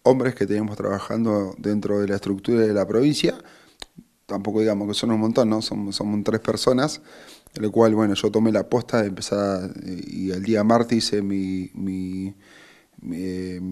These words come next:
hice lugar a mi renuncia en forma indeclinable al cargo, bueno, al cual nosotros en su momento habíamos, este, accedido. Nosotros le, eh, le pedimos personalmente a Mariano Versioni la reunión.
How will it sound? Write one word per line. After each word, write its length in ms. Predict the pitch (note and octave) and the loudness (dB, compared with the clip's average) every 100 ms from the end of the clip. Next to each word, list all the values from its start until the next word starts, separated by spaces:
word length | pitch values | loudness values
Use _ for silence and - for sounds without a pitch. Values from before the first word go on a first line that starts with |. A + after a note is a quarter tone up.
| F2+ - - - | -8 -10 -14 -12
hice 200 | A2+ - | -6 0
lugar 200 | G2+ G#2 | 4 6
a 80 | A2 | 6
mi 140 | G#2 | 4
renuncia 640 | G2+ A#2+ C3 B2 - C3+ C#3+ | 2 4 4 2 2 2 2
en 120 | G2+ | -2
forma 240 | A2 A2+ | -2 0
indeclinable 480 | G#2+ G#2 G2 A2 C3 | 0 -2 -2 0 0
al 100 | A2+ | 0
cargo, 220 | G2+ C3 | 0 2
bueno, 240 | A#2 G2 F2+ F2 | 2 0 -4 -10
al 200 | F#2+ F#2+ | -10 -2
cual 380 | G#2+ A2 A2 | 2 4 2
nosotros 340 | G2+ G2+ G2+ G#2+ | 0 -6 -4 -4
en 60 | |
su 100 | G2+ | -2
momento 500 | G#2+ G#2 A#2 A#2+ A2+ | -2 2 2 0 0
habíamos, 480 | G2+ G#2 G#2 G2 - - - - - - _ | 0 0 0 -2 -6 -14 -20 -20 -20 -20 _
este, 340 | A2 G2+ G#2 G2+ | -8 -2 2 2
accedido. 480 | - A#2 G2+ D#2+ - - | 2 2 2 -2 -6 -8
Nosotros 340 | F#2+ D#3 C3 | 0 2 4
le, 220 | A#2 A#2 - | 4 2 2
eh, 160 | G#2+ | 0
le 160 | G#2+ G#2+ | 2 2
pedimos 320 | A2 C3 B2 | 2 2 0
personalmente 760 | - G#2+ G#2 A#2+ C3 C3+ C#3 A2+ | 0 0 2 0 2 2 2 2
a 40 | |
Mariano 280 | G#2+ A2 A2 | 0 0 0
Versioni 500 | G#2 - G2+ A2+ B2 | -2 -2 -2 0 0
la 140 | A2 | 0
reunión. 520 | G2 F#2+ G2 F#2 D#2+ | 0 -2 -4 -6 -8